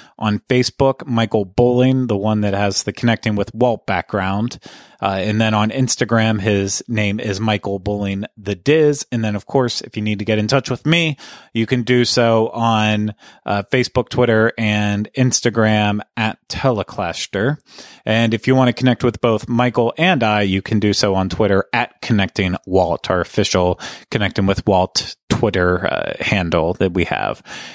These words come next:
And if you want to listen to more shows on the history of Walt Disney, his studios, his Imagineer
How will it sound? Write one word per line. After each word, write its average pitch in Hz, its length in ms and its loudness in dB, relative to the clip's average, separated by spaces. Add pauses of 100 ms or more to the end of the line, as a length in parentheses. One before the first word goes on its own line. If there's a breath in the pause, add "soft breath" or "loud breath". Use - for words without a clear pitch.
And 131 100 2
if 139 120 -4
you 170 100 -2
want 160 160 2
to 156 40 4
listen 156 300 2
to 127 80 4
more 147 320 2
shows 120 400 2
on 110 100 0
the 104 60 2
history 104 340 -2
of 95 80 -2
Walt 104 240 0
Disney, 101 360 -2
his 98 180 -6
studios, 123 600 2 (280 loud breath)
his 113 100 -2
Imagineer 123 760 2